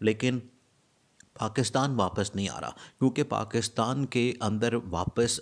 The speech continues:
आना अब इनकी सियासी मौत है। उसकी वजह यह है कि पाकिस्तान के अंदर जो इसकी हुकूमत, नून लीग की हुकूमत,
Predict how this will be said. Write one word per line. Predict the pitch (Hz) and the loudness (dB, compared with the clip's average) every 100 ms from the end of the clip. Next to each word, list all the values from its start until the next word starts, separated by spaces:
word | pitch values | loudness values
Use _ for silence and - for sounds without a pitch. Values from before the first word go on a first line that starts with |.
| - | -2
आना | 98 107 113 - | 0 2 0 0
अब | 101 - | -4 -2
इनकी | 107 117 120 110 110 113 - - | 0 0 0 2 2 0 -4 -10
सियासी | - 147 139 - 95 | -2 0 2 0 0
मौत | 76 - | -2 -2
है। | 64 - _ _ | -6 -8 _ _
उसकी | - - 117 | -2 2 4
वजह | - 170 | 6 6
यह | 151 107 | 4 2
है | 95 | 0
कि | - - | -2 -2
पाकिस्तान | 98 - 107 - 107 120 117 | -2 2 0 2 2 0 0
के | 110 107 - | 0 -2 -2
अंदर | 98 98 113 104 | -2 0 0 2
जो | 110 90 - 107 | 0 0 -4 -4
इसकी | 104 - 117 113 113 - - - | -4 -2 0 0 -2 -12 -8 -2
हुकूमत, | 101 - 120 147 - - _ - | 0 2 2 2 0 -10 _ -6
नून | 101 110 135 117 | 2 6 6 4
लीग | 113 104 | 2 2
की | 110 | 2
हुकूमत, | 95 - 120 135 | 2 0 0 0